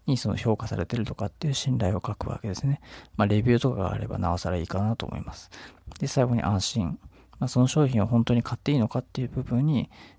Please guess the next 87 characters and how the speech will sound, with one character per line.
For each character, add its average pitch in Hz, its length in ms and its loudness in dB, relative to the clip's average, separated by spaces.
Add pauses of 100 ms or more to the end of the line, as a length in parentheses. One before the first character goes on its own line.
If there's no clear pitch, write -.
(160)
え 82 200 2
ー、 - 20 0
触 90 120 0
れ 92 100 4
て 92 140 -2
い - 40 -4
く 113 240 -2
部 127 120 -4
分 85 180 -2
で - 60 -8
す - 140 -2
ね。 131 180 0 (1200)
ま 131 100 2
あ、 - 20 -4
そ - 140 -2
の 143 60 6
四 143 120 4 (120)
つ、 - 300 0
え 135 160 0
ー、 151 100 -4
を、 160 220 2 (340)
え 90 120 2
ー、 87 40 0
順 95 200 2
番 87 160 2
に 90 200 -2
書 101 100 2
い 80 60 -2
て - 80 -4
い 90 60 -4
く - 20 -20
こ - 120 -8
と - 80 -4
に 117 80 2
よ 120 80 2
っ 123 40 -2
て、 160 300 -2
ま 92 120 0
あ、 - 20 -4
商 120 200 -2
品 110 220 2
は、 117 240 2 (380)
え 110 60 -2
ー、 - 20 0
ま 90 120 2
あ、 78 40 2
売 92 80 2
れ 92 60 2
る 92 80 2
確 - 180 -8
率 104 200 -4
が 82 140 2
上 90 60 0
が 98 80 0
る 104 80 -2
し、 107 340 -2
ま 78 140 -4
あ、 95 40 2
む 104 80 2
し 107 120 -2
ろ 85 140 2
一 - 200 -6
つ - 80 -10
で 95 80 -4
も 85 80 0
欠 - 160 -12
け 113 80 -2
て - 60 -10
し 135 100 -4
ま 135 120 2
う 143 40 0
と、 147 120 -2
ま 92 120 2
あ、 - 20 2
売 80 40 0
れ 87 100 0
な 92 140 2
い 131 40 2
っ - 40 -4
て - 160 -10
い - 20 -6
う - 20 -6
話 104 320 -8
で - 100 -10
す - 140 -10
よ - 60 -4
ね。 123 160 -2